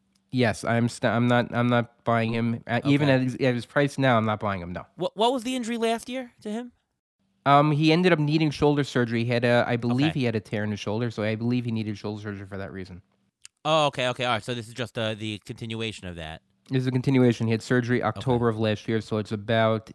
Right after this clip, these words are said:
Speaker 1: eight months, uh, five months since the surgery. So.
Speaker 2: Okay. Uh, Brandon Belt, he typically can't stay healthy. He had five hundred twenty-six at-bats in twenty nineteen,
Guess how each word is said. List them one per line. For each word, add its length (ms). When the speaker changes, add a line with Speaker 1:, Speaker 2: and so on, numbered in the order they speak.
Speaker 1:
eight 240
months, 400
uh, 160
five 240
months 160
since 140
the 80
surgery. 440
So. 160
Speaker 2:
Okay. 420
Uh, 220
Brandon 480
Belt, 380
he 560
typically 380
can't 300
stay 160
healthy. 340
He 60
had 120
five 240
hundred 220
twenty-six 460
at-bats 420
in 80
twenty 260
nineteen, 640